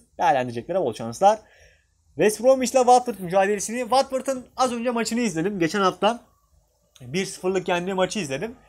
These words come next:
Sheffield'a karşı kendi evlerinde oynadı. Golü kontrada, kontra ataktan buluyor. Güzel bir kontra atak böyle. Organizasyon değil de kontra atakta güzel bir paslaşma.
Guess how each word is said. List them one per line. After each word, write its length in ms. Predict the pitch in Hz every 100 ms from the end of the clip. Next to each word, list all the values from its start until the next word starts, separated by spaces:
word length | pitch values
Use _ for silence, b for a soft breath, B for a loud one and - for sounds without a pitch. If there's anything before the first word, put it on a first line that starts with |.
| b
Sheffield'a 500 | - 214 190 175 131
karşı 400 | 127 120 - 269 - b b b b - - -
kendi 280 | - 170 175
evlerinde 340 | 190 165 147 131
oynadı. 260 | 143 208
Golü 320 | 190 220 269 -
kontrada, 580 | - 233 226 226 226 202
kontra 300 | - 226 226
ataktan 420 | 220 214 233 220
buluyor. 240 | 151 151 131
Güzel 280 | 190 220
bir 40 | 196
kontra 320 | 196 190 185
atak 300 | 147 151 151
böyle. 320 | 135 180 208 -
Organizasyon 760 | 151 143 170 165 175 170 185
değil 180 | 226 226
de 120 | 127
kontra 300 | - 190 190
atakta 280 | 190 165 -
güzel 320 | 175 151 190
bir 100 | 180
paslaşma. 640 | 170 143 147 123 190 208